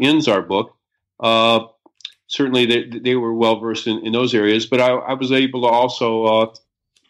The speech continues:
to find stories, uh, it, from early horror comics and, uh, a, an odd comic book called Stamp Comics, which, uh, some bright publisher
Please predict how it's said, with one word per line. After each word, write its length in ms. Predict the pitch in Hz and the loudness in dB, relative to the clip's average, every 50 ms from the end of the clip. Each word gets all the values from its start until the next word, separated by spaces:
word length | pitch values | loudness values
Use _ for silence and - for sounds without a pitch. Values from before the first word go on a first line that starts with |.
| _ _ _ _ | _ _ _ _
to 120 | - 131 127 | -18 -18 -10
find 380 | - - 123 120 120 113 117 | -4 -2 0 0 0 -2 -4
stories, 520 | - - - 131 127 120 120 117 113 110 120 | -8 -8 -6 -4 -2 0 0 0 0 2 0
uh, 160 | 110 107 104 | 2 0 0
it, 220 | - 113 113 - | -2 -4 -8 -6
from 180 | - 117 107 107 | -6 -4 -4 -2
early 320 | 110 127 131 123 123 113 | 0 2 2 2 2 2
horror 400 | 104 104 107 110 120 120 120 117 | 0 0 2 2 2 2 0 0
comics 580 | 117 - 117 117 117 117 117 117 117 - - - | -2 -2 0 0 0 0 -2 -6 -8 -10 -10 -8
and, 300 | 90 85 85 85 82 - _ _ _ _ _ _ _ _ _ - | -6 -6 -8 -10 -12 -18 _ _ _ _ _ _ _ _ _ -4
uh, 500 | - 95 95 95 95 92 87 104 107 104 107 - | -2 0 2 2 2 2 2 0 0 -2 -2 -4
a, 40 | 113 | -6
an 100 | 107 98 | -6 -4
odd 600 | - - 113 123 127 127 135 135 131 123 117 - _ - - | -4 -2 0 0 2 2 0 0 -2 -4 -12 -18 _ -12 -6
comic 380 | 139 123 123 127 123 117 - | -4 -2 -2 -2 -4 -6 -6
book 160 | 123 120 - | -6 -6 -6
called 300 | - - 117 104 104 - | -2 -2 -2 -2 -2 -4
Stamp 500 | - - - - 127 127 135 139 139 139 | -6 -8 -4 0 0 2 2 0 -2 -4
Comics, 520 | - - 120 110 110 110 110 113 113 - - | -6 -6 -4 -4 -4 -4 -4 -6 -8 -8 -8
which, 280 | 110 107 - - - | -8 -6 -6 -4 -2
uh, 260 | 123 110 107 107 104 - - - - _ _ _ _ | 0 2 2 0 0 -4 -12 -20 -20 _ _ _ _
some 340 | - - - 135 127 120 113 | -8 -4 -2 -2 -2 -2 -2
bright 320 | 113 120 117 120 123 120 - | 0 0 2 2 2 0 -2
publisher 720 | - 123 120 127 117 120 - 120 113 113 110 107 113 | -4 -4 -2 -2 -4 -4 -2 -2 -2 -2 -4 -6 -10